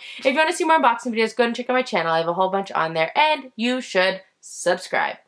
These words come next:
Let me know in the comment section what you thought about this box. Do you think I'm crazy for giving it a four point five?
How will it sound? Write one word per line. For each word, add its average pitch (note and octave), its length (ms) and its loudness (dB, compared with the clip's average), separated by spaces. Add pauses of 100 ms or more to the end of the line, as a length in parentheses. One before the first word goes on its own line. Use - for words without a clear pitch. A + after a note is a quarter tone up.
(440)
Let C4 260 4
me E4+ 280 2
know A#3 280 4
in G3 140 -2
the F#3+ 80 2
comment G3 420 0
section F3+ 360 -4
what E3 100 -4
you E3+ 80 -6
thought E3 200 0
about D#3 180 0
this D#3+ 100 -12
box. - 320 -10
Do G#3+ 80 -8
you G#3+ 60 -8
think D4+ 160 -4
I'm F#4 120 0
crazy A3+ 380 0
for A3 140 -6
giving F#3+ 240 -2
it F3+ 80 -2
a F3 80 0
four F3 180 2
point - 240 -8
five? E3 240 2